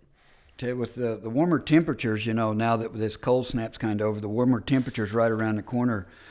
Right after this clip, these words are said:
what are some of the things a producer can do to, uh,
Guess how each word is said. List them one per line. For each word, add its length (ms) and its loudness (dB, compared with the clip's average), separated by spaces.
what 160 6
are 80 10
some 300 6
of 40 6
the 100 2
things 360 4
a 80 -2
producer 460 2
can 240 0
do 320 6
to, 480 2
uh, 260 2